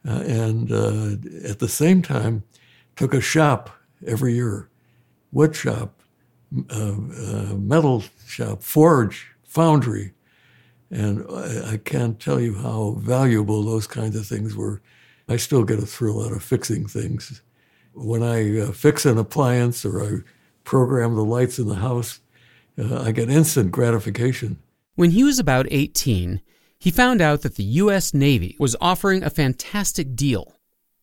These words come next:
Speaker 2: They'd pay for college tuition, books, and incidental expenses if Marty would agree to spend three summers with the Navy and then three years after graduation.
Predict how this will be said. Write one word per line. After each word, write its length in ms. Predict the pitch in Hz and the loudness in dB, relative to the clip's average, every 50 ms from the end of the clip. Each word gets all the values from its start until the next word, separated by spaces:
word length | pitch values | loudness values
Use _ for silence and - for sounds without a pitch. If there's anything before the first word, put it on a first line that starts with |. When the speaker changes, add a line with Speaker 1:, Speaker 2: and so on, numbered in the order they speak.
| _ - | _ 2
Speaker 2:
They'd 320 | 156 175 220 233 180 - | 4 4 4 4 2 0
pay 180 | 180 190 196 175 | 0 2 2 2
for 160 | - 135 110 | 0 -2 -6
college 520 | - - - 180 180 202 220 202 - - | -6 -4 -2 0 2 2 2 0 0 -2
tuition, 580 | - 170 143 113 104 - 120 110 117 131 139 - _ _ - | -2 0 0 0 0 0 0 0 0 0 -2 -4 _ _ 0
books, 440 | 156 170 208 202 - - - - - - - | 0 2 2 0 0 0 0 0 -2 -4 -2
and 280 | 151 151 170 185 190 | 0 2 2 2 2
incidental 540 | 208 190 180 170 - 170 170 175 170 170 160 | 2 2 2 2 2 2 2 2 2 2 0
expenses 680 | 147 - - - 170 160 - - 110 92 101 98 - - _ _ _ _ _ _ _ _ _ _ _ | -2 -2 -2 0 0 0 0 0 -2 -4 -4 -6 -8 -8 _ _ _ _ _ _ _ _ _ _ _
if 400 | - 269 247 196 160 - - - - | 4 6 6 6 4 2 -2 -6 -2
Marty 300 | - 139 135 147 147 151 | 0 2 2 2 2 2
would 140 | 151 151 143 | 2 2 0
agree 380 | 131 - 117 123 123 120 123 131 | 0 0 0 0 0 0 0 -2
to 120 | - - | -2 -4
spend 420 | 131 - - - 131 123 117 110 107 | -4 -2 0 0 2 2 2 0 0
three 360 | - - - - 202 220 226 | -4 -8 -4 0 0 2 2
summers 580 | 170 - - - 277 269 220 156 113 98 95 101 | 2 2 2 2 4 4 4 2 2 0 -2 -4
with 160 | 98 92 - | -6 -6 -6
the 80 | - | -4
Navy 520 | 98 90 92 90 92 85 95 104 117 120 - _ _ _ _ _ _ - | -2 -2 -2 -2 -4 -4 -4 -4 -4 -6 -8 _ _ _ _ _ _ 0
and 180 | 165 147 127 | 0 2 4
then 300 | 170 170 160 160 156 151 | 6 6 6 6 6 4
three 300 | - - - - 165 156 | 2 0 -2 0 0 0
years 760 | 147 139 151 202 247 240 180 101 98 101 113 120 - - - - _ _ _ - | 0 0 0 2 2 2 2 0 -2 -4 -4 -4 -4 -6 -6 -10 _ _ _ -2
after 260 | 156 135 - - 143 | -2 -2 -2 -2 -4
graduation. 680 | 113 120 110 104 101 117 131 147 135 - - 98 - - | -2 -2 -2 0 0 -2 0 0 -2 -2 -4 -8 -12 -14